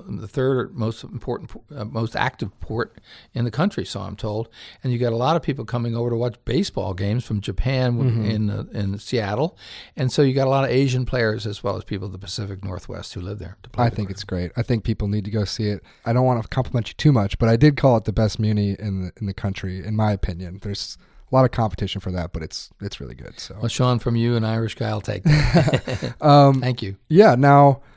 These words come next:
Speaker 2: on a scale from one to ten, how much do you care about the distance in which the golf ball travels? Because that's a co-, that's a current topic, and it definitely trickles down to you at some point.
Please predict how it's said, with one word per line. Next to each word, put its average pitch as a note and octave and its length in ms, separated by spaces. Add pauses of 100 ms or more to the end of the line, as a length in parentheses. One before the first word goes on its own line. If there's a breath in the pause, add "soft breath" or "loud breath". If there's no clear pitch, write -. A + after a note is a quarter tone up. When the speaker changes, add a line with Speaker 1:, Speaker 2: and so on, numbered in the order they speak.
(260 soft breath)
Speaker 2:
on C3 100
a B2 40
scale D3+ 340
from C#3 180
one A#2+ 180
to A#2+ 60
ten, G2+ 380
how C3 160
much C3+ 220
do - 80
you A#2+ 80
care G2+ 360
about F#2+ 400
the G2+ 80
distance G#2 500
in F#2+ 80
which - 160
the F#2 100
golf E2+ 280
ball F2 160
travels? - 420
Because A2 260
that's C#3+ 240
a B2 80
co-, - 260 (360 loud breath)
that's - 200
a B2 200 (180)
current D3 400 (440 soft breath)
topic, B2 500 (360 soft breath)
and A2+ 120
it A2 200
definitely C3+ 600
trickles B2+ 440
down A#2+ 260
to - 100
you A#2 160
at G2 120
some A2 180
point. G#2 400